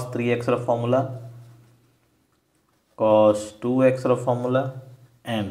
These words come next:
sin ଥ୍ରୀ ଏକ୍ସ ର ଫର୍ମୁଲା, ଯେଉଁଟା ଆପଣଙ୍କୁ ଅଲରେଡ଼ି ସ୍ଲାଇଡ୍ସ ଦିଆ ହେଇସାରିଛି। ରାଇଟ୍, ତ ସିମ୍ପଲ୍ ମୋ ଫର୍ମୁଲା ଦେଖନ୍ତୁ, ଦେଖନ୍ତୁ, cos three x is equal to four cos କ୍ୟୁ ଏକ୍ସ ମାଇନସ୍ ଥ୍ରୀ cos x। ଠିକ୍ ଅଛି,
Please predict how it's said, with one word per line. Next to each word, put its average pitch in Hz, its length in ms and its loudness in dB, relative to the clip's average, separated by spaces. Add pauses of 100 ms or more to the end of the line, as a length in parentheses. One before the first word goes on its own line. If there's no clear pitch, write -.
sin 113 460 -6 (1200)
ଥ୍ରୀ 120 120 -2 (100)
ଏକ୍ସ 110 180 -6
ର - 20 -2 (100)
ଫର୍ମୁଲା, 113 280 -2
ଯେଉଁଟା 113 240 2
ଆପଣଙ୍କୁ 123 320 -2
ଅଲରେଡ଼ି 107 440 0 (520)
ସ୍ଲାଇଡ୍ସ 110 380 -4 (140)
ଦିଆ 110 180 2 (100)
ହେଇସାରିଛି। 101 640 -4 (100)
ରାଇଟ୍, 123 180 2 (640)
ତ - 20 -14 (220)
ସିମ୍ପଲ୍ 131 280 2
ମୋ 139 160 4
ଫର୍ମୁଲା 135 320 4
ଦେଖନ୍ତୁ, 131 320 0
ଦେଖନ୍ତୁ, 131 240 -2 (160)
cos 131 240 8
three 139 240 0
x 143 80 -6
is 139 160 -2
equal 139 320 6
to 143 80 0 (160)
four 135 300 4 (1500)
cos 120 280 8 (120)
କ୍ୟୁ 135 240 4
ଏକ୍ସ 113 300 4 (100)
ମାଇନସ୍ 113 560 0 (160)
ଥ୍ରୀ 135 240 0
cos 135 320 2
x। 143 100 -4 (1200)
ଠିକ୍ 135 200 -2
ଅଛି, 139 120 -2